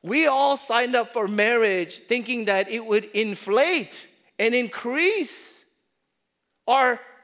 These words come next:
assumption that I'm really good. But what do you do when it does the reverse? When you begin to see and feel and sense your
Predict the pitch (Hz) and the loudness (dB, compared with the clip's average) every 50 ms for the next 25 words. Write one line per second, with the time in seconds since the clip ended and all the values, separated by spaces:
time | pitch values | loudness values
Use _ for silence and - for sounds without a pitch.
0 | _ - - 226 214 - - 214 269 320 311 - - 233 190 160 143 131 123 - | _ -4 -4 -4 -4 -4 -4 -2 -2 -2 -2 -4 -2 -2 -2 -2 -4 -4 -2 0
1 | 233 226 226 - - - - _ _ - 185 233 277 294 240 196 190 196 220 240 | 0 0 0 -2 -8 -18 -20 _ _ -4 -2 -2 -2 -2 0 -2 0 0 -2 -4
2 | 202 311 359 392 370 294 196 156 151 - _ _ _ _ _ _ _ _ _ _ | -4 -4 -4 -4 -4 -6 -8 -12 -18 -20 _ _ _ _ _ _ _ _ _ _
3 | _ _ _ _ _ _ _ _ _ _ _ _ _ _ _ _ _ _ _ _ | _ _ _ _ _ _ _ _ _ _ _ _ _ _ _ _ _ _ _ _
4 | _ _ _ _ _ _ _ - 165 151 175 180 170 170 143 151 151 151 147 143 | _ _ _ _ _ _ _ -16 -12 -10 -8 -8 -8 -8 -8 -8 -8 -8 -8 -12
5 | 135 117 135 123 113 127 120 123 127 139 175 233 226 165 - - - _ _ _ | -12 -12 -12 -12 -12 -14 -16 -16 -14 -12 -12 -12 -14 -16 -20 -20 -20 _ _ _
6 | _ _ _ _ _ _ _ _ _ _ _ _ _ _ _ _ _ _ _ _ | _ _ _ _ _ _ _ _ _ _ _ _ _ _ _ _ _ _ _ _
7 | _ _ _ _ _ _ _ _ _ _ _ _ _ _ _ _ _ _ _ _ | _ _ _ _ _ _ _ _ _ _ _ _ _ _ _ _ _ _ _ _
8 | _ _ _ _ _ _ _ _ _ _ _ _ _ _ _ _ _ _ _ _ | _ _ _ _ _ _ _ _ _ _ _ _ _ _ _ _ _ _ _ _
9 | _ _ _ _ _ _ _ _ _ _ _ _ _ _ _ _ _ _ - 156 | _ _ _ _ _ _ _ _ _ _ _ _ _ _ _ _ _ _ -8 -6
10 | 170 180 175 175 185 185 185 208 233 208 277 269 - - - - 190 175 175 196 | -6 -6 -6 -6 -4 -2 -2 -2 -2 -4 -6 -8 -8 -8 -8 -6 -6 -4 -4 -4
11 | 226 254 262 233 220 208 - - - 202 190 180 190 208 208 202 196 - - 170 | -4 -4 -4 -4 -6 -6 -10 -10 -8 -2 0 0 0 0 -2 -6 -6 -6 -4 -4
12 | 156 160 156 - - 165 156 151 156 156 160 160 165 | -4 -6 -8 -10 -8 -6 -4 -4 -2 -4 -4 -6 -10